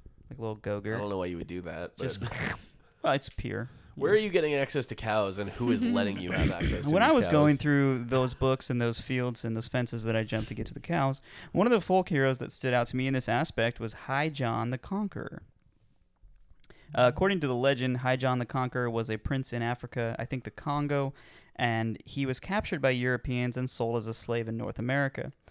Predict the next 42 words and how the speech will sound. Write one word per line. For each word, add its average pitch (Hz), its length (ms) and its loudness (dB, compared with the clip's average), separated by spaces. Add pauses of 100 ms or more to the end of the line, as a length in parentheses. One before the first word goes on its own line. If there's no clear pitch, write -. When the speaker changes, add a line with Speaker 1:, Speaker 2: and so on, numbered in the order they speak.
(300)
Speaker 1:
So 139 180 2
within 143 320 2
the 151 120 4
harsh 143 280 2
realities 127 480 2
of 113 40 -2
American 113 360 -2
slavery, 135 520 -2
High 131 220 0
John's 120 320 0
spirit 120 400 -4
remained 113 380 -2
strong 131 480 0
and 113 80 -4
it - 100 -6
did 113 160 -6
not 104 260 -4
break. 143 380 -2 (460)
But 131 260 6
I 123 120 6
originally 165 500 2
wrote 131 420 4 (260)
that 120 140 0
his 123 160 -2
spirit - 380 -2
did 117 100 -6
not 113 220 0
crack, 110 400 0
but 120 80 -2
I 110 80 -4
thought - 160 -4
you 120 80 -8
guys 135 240 -6 (180)
would - 220 -10
think 117 180 -8
I - 60 -6
was 123 120 -8
making 117 180 -6
an 110 60 -6
Oliver 110 280 -6
North 107 320 -4
joke. - 300 -6